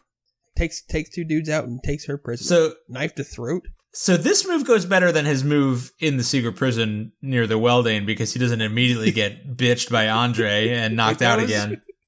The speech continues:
Speaker 3: it goes better in the short term, but not quite as good in the long term.
Speaker 2: So Jack,
Speaker 3: <laughs>
Speaker 2: so Jack tells everyone to drop their guns or he'll cut her throat.
Speaker 3: Mm-hmm.
Speaker 2: And in this moment,
Speaker 1: Right.
Speaker 2: y-, y'all think Jack slices that throat if they don't drop those guns?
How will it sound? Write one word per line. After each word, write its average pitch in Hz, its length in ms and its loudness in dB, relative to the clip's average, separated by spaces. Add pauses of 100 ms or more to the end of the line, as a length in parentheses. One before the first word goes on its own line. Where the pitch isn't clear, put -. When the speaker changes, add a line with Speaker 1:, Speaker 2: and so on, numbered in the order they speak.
(140)
Speaker 3:
it 170 100 -4
goes 262 320 -2
better 190 600 2
in 165 180 2
the 139 100 2
short 139 480 -2
term, 117 420 0
but 117 160 -2
not 131 460 2
quite 127 300 0
as 113 160 -2
good 113 240 -4
in 107 120 -6
the 101 60 -8
long 98 340 -8
term. - 300 -10
Speaker 2:
So 170 180 4
Jack, 220 540 4
Speaker 3:
<laughs> - 120 -14
Speaker 2:
so 180 160 2
Jack 185 320 2
tells 185 180 2
everyone 147 340 2
to 123 60 0
drop 123 300 2
their 117 140 0
guns 107 320 0
or 95 80 -2
he'll 104 140 -4
cut 101 260 -4
her 98 140 -6
throat. 90 500 -4 (200)
Speaker 3:
Mm-hmm. 117 320 -2
Speaker 2:
And 170 200 0
in 262 160 -4
this 392 180 2
moment, 170 360 0
Speaker 1:
Right. 269 80 -2
Speaker 2:
y-, - 60 -18
y'all 330 220 -2
think 381 280 -8
Jack - 280 -2
slices 294 360 -4
that 247 220 -2
throat 254 280 -4 (200)
if 226 80 -8
they 240 60 -2
don't 208 120 -2
drop 233 160 -4
those 226 160 -6
guns? - 360 -12